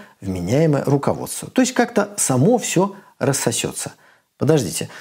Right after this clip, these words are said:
но ведь, э, в этой же статье справедливо указано, что Украина находится под внешним управлением. Это значит, что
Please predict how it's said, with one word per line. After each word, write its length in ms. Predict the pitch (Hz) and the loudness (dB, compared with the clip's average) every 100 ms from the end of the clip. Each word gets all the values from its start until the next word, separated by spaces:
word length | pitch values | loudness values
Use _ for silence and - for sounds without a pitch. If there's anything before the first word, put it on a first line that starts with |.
| - | -2
но 80 | 123 | 4
ведь, 220 | 147 143 | 4 2
э, 360 | - 113 104 98 | -2 0 2 2
в 80 | 92 | 2
этой 180 | 165 202 | 2 4
же 120 | 170 | 2
статье 480 | 139 127 113 - - | 2 0 -2 -4 -6
справедливо 480 | - 90 123 226 220 | -4 0 2 4 4
указано, 480 | 147 127 95 92 - | 2 2 0 -2 -8
что 240 | - 92 | -4 -2
Украина 400 | 98 147 247 226 | 0 2 4 4
находится 480 | 156 - 127 104 - | 4 2 0 0 -4
под 180 | 104 92 | -4 -2
внешним 640 | 85 160 220 220 202 - _ _ - | 2 2 2 0 -2 -4 _ _ -4
управлением. 760 | 190 190 156 98 82 71 - - - _ | 0 0 0 0 -4 -6 -10 -14 -18 _
Это 180 | - 110 | -4 -2
значит, 380 | 95 127 151 101 | 0 2 0 -2
что 320 | - - 107 | -2 -2 -2